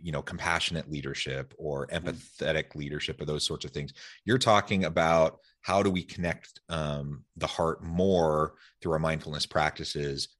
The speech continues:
Speaker 1: to, to have clarity, to have balance, and ultimately to drive better creativity, better decision-making, and everything along those lines. Uh, and, and so that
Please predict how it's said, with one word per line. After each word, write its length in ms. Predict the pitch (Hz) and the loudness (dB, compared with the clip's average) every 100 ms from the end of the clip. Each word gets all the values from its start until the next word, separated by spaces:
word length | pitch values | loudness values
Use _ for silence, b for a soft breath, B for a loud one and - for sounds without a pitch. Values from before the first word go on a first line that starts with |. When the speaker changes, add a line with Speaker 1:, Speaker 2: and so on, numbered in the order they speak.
| - | -6
Speaker 1:
to, 100 | 76 - _ _ | -4 -4 _ _
to 80 | - | -2
have 260 | 107 104 | 2 2
clarity, 460 | - 98 90 85 85 | 2 4 4 4 0
to 100 | 82 | -4
have 240 | 90 87 | -2 0
balance, 640 | 80 78 78 76 73 - b b b - | 2 2 2 0 0 -4 b b b -6
and 240 | 80 76 | -4 -4
ultimately 800 | - 90 82 78 69 76 71 71 _ | -2 -2 -2 -6 -4 -4 -4 -8 _
to 100 | - | -8
drive 720 | 78 87 82 82 80 78 - - _ _ _ _ - | 0 4 6 6 4 2 -6 -20 _ _ _ _ -4
better 220 | 76 71 | -2 -2
creativity, 600 | - 76 71 - 71 71 | -4 -6 -6 -4 -6 -6
better 260 | 69 71 69 | -6 -6 -6
decision-making, 840 | 71 80 73 71 67 65 69 67 - b b - | -4 -4 -4 -6 -8 -8 -8 -8 -10 b b -4
and 100 | 82 | 0
everything 340 | 78 73 76 | 0 -2 -6
along 260 | 71 69 67 | -6 -8 -8
those 180 | 65 | -8
lines. 420 | 78 80 78 71 - b b b | -2 0 0 -2 -8 b b b
Uh, 220 | 98 98 98 - | 4 4 4 2
and, 160 | 131 - | 0 4
and 200 | 143 131 | 2 4
so 120 | 156 | 6
that 220 | 156 - | 6 4